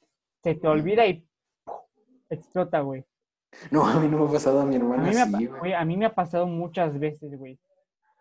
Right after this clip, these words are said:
Speaker 1: Con los
Speaker 2: A mi hermana
Speaker 1: refrescos
Speaker 2: sí
Speaker 1: de
Speaker 2: que le ha pasado.
Speaker 1: Güey, como por ejemplo, con los refrescos artesanales de Zacatlán.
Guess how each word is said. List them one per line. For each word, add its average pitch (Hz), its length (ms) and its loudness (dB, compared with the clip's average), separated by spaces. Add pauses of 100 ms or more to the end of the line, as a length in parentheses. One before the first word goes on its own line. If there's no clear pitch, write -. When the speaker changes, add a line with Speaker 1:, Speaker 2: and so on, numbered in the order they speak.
(140)
Speaker 1:
Con 175 260 -4
los 165 400 0
Speaker 2:
A - 60 0
mi - 100 4
hermana 127 280 2
Speaker 1:
refrescos 190 120 -4
Speaker 2:
sí - 80 0
Speaker 1:
de - 60 -2
Speaker 2:
que 123 80 2
le 123 100 4
ha 123 80 -2
pasado. - 460 -10 (540)
Speaker 1:
Güey, 175 140 -6
como 175 200 -12
por 165 100 -10
ejemplo, 170 300 -10
con 165 120 -8
los 160 140 -6
refrescos 185 640 -8
artesanales 160 1000 -6
de 139 800 -8
Zacatlán. 151 480 -10